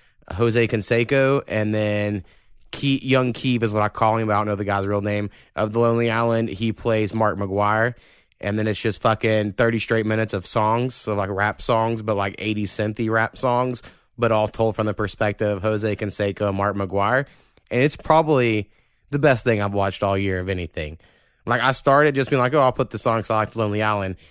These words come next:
but then I couldn't look away, and I just fucking watched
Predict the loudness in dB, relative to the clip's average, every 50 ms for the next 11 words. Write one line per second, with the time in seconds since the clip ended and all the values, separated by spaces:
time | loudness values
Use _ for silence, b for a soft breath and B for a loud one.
0 | b b -4 -2 0 0 0 0 -2 0 -2 -2 0 0 0 0 0 0 0 0
1 | 2 2 2 2 0 -2 -2 -2 -2 -2 -4 -4 -2 -4 -4 -2 -2 -4 -2 0
2 | 0 0 -2 -6